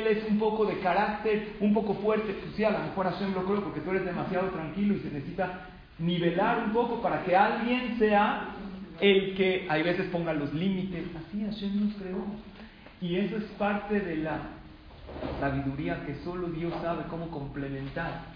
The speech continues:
de una manera increíble a las parejas. El ser opuestos es lo que nos hace ser exitosos. Pero lo que tenemos que saber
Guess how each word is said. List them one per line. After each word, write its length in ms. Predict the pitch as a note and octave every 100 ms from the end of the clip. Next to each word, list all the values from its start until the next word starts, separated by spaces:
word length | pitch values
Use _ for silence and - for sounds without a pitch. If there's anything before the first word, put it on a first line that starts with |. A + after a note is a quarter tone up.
| - C3+
de 80 | C#3+
una 140 | D3+
manera 300 | D3+ D3 D3+
increíble 500 | C#3+ C3+ C#3 C#3 C3+
a 60 | A#2+
las 120 | B2
parejas. 400 | A#2+ A#2+ A#2+ - - - -
El 140 | D3+ C#3
ser 200 | G3+ G#3+
opuestos 640 | G3 F#3 G#3+ G#3+ A3+ A#3+ B3 - - -
es 160 | F3
lo 60 | E3+
que 60 | -
nos 340 | D3+ C#3+ D#3
hace 280 | D3+ C3+ D3+
ser 120 | D3
exitosos. 720 | C#3+ C#3+ - C3 B2+ - - - - -
Pero 100 | C#3+
lo 160 | C#3+ C#3+
que 60 |
tenemos 340 | C3+ D3+ F#3+ G3
que 120 | D#3
saber 400 | D#3+ D3 D#3 -